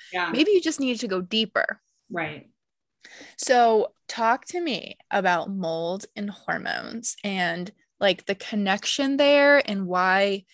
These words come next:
Speaker 2: you can't, like, truly thrive unless you get rid of the mold.
Speaker 1: Yeah. So I'm gonna first talk about the mold cascade and then lead into hormones. So
Speaker 2: Okay.
Speaker 1: mold, um, produces mycotoxins, like I said. So small exposures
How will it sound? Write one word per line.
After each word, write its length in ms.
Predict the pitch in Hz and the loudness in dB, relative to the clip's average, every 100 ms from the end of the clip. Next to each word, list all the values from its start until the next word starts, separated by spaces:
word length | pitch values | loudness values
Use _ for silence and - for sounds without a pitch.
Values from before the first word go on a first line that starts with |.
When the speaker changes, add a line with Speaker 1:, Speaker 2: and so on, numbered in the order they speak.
| - - - | -20 -18 -8
Speaker 2:
you 160 | 202 | -8
can't, 460 | 190 196 185 170 - | -8 -4 -2 -2 -2
like, 240 | 170 - | -4 -4
truly 440 | - - 180 175 165 | -10 -6 -4 -4 -6
thrive 560 | - 151 160 202 233 208 | -4 -2 -2 -4 -6 -8
unless 300 | 170 - 180 | -8 -8 -8
you 60 | |
get 180 | - 156 | -10 -10
rid 180 | 170 156 | -10 -10
of 180 | 175 190 - | -10 -14 -18
the 80 | - | -14
mold. 340 | - - - _ _ _ _ - - | -14 -14 -20 _ _ _ _ -14 -6
Speaker 1:
Yeah. 280 | 190 175 - - - - _ _ | -6 -6 -12 -20 -20 -20 _ _
So 500 | - 254 240 233 214 | -2 2 4 4 2
I'm 180 | 240 208 | 0 2
gonna 120 | 254 | 2
first 200 | 285 285 | 2 0
talk 120 | 285 277 | 0 0
about 200 | 269 233 | 0 0
the 60 | |
mold 300 | 208 196 202 | -2 -4 -6
cascade 720 | - 180 - - 180 175 196 | -4 -4 -6 -4 -2 0 2
and 100 | 208 | 2
then 220 | 190 180 180 | 0 -2 -4
lead 160 | 185 | -4
into 240 | 175 180 180 | -4 -8 -8
hormones. 600 | 165 143 139 - 180 - | -6 -6 -6 -10 -12 -4
So 440 | 196 185 185 185 | -2 0 0 -2
Speaker 2:
Okay. 120 | - - _ _ _ 208 | -4 -6 _ _ _ 0
Speaker 1:
mold, 640 | 214 220 226 277 302 359 311 - - | 4 4 4 2 0 -2 -4 -8 -6
um, 540 | 185 180 165 143 135 - | 0 0 0 -2 -6 -2
produces 420 | 226 220 220 220 | 0 2 2 0
mycotoxins, 720 | 190 160 175 160 151 - 180 | 0 -2 -8 -8 -8 -8 -8
like 160 | 156 160 | -6 -4
I 120 | 196 | -6
said. 360 | 202 127 - | -6 -8 -8
So 140 | - 180 | -6 -8
small 720 | - - 214 196 202 262 302 | -6 -4 -2 0 0 0 0
exposures 960 | 240 - - 196 190 196 190 196 196 | -4 -8 -6 -4 -2 -2 -2 -2 -4